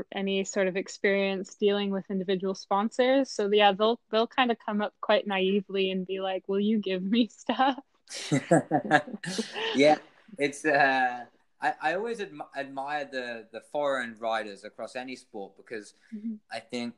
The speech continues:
Speaker 2: on the most part, the action and outdoor sports industry, it's, it's kind of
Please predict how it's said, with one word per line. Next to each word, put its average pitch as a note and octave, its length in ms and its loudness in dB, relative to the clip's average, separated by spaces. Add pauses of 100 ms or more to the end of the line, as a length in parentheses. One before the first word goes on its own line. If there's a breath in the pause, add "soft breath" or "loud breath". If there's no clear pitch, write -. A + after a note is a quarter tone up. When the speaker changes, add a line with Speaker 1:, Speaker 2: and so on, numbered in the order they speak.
(240)
Speaker 2:
on B2 220 0
the A2 60 0
most A#2 340 0
part, A2 240 4
the G#2+ 140 -8
action A2+ 420 -6
and G#2+ 120 -14
outdoor A2 420 -10
sports G#2 360 -14
industry, G#2 560 -8
it's, G2+ 300 -12
it's G#2 200 -10
kind G#2+ 280 -2
of G2+ 100 -6